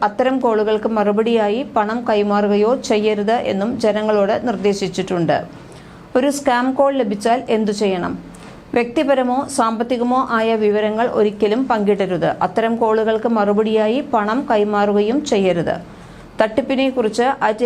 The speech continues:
M E A dot G O V dot in എന്ന വിലാസത്തിൽ, ഇമെയിൽ വിലാസത്തിൽ എംബസിയിൽ റിപ്പോർട്ട് ചെയ്യേണ്ടതാണ്. സ്പൂഫ് ചെയ്ത കോളുകളുടെ വിശദാംശങ്ങൾ പങ്കിടാൻ നിയുക്ത ഫോം പൂരിപ്പിച്ച് ഒഫീഷ്യൽ ഇമെയിലിലേക്ക്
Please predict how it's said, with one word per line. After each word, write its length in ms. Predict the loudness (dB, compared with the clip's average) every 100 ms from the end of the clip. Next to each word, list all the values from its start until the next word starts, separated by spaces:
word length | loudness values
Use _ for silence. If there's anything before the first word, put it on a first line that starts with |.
| 0
M 20 |
E 340 | 0 0 2 2
A 20 |
dot 400 | 2 0 0 -2
G 180 | 0 2
O 120 | 2
V 180 | 2 2
dot 160 | 0 0
in 100 | -2
എന്ന 400 | 0 0 -2 0
വിലാസത്തിൽ, 720 | 0 2 2 0 -2 0 -2 0
ഇമെയിൽ 360 | 0 2 0
വിലാസത്തിൽ 600 | 2 2 0 -2 -2 -2 0
എംബസിയിൽ 640 | 0 0 -2 0 -2 0
റിപ്പോർട്ട് 360 | 0 2 0 0
ചെയ്യേണ്ടതാണ്. 800 | 0 2 2 0 0 0 -2 -8 -16 -20 -20 -20 -20 -18 -14
സ്പൂഫ് 380 | -2 0 0 0
ചെയ്ത 240 | 0 2
കോളുകളുടെ 600 | 2 2 2 2 2 0
വിശദാംശങ്ങൾ 760 | 0 0 0 0 -2 -2 0
പങ്കിടാൻ 600 | 0 0 0 0 0 -2
നിയുക്ത 360 | 0 0 0 -2
ഫോം 300 | 0 0 2
പൂരിപ്പിച്ച് 680 | 2 2 0 -4 0 0 -2 -10 -20 -20 -20 -20 -20 -16 -2
ഒഫീഷ്യൽ 480 | 0 0 0 0 0
ഇമെയിലിലേക്ക് 1040 | 0 -2 0 2 0 2 2 0 0 -2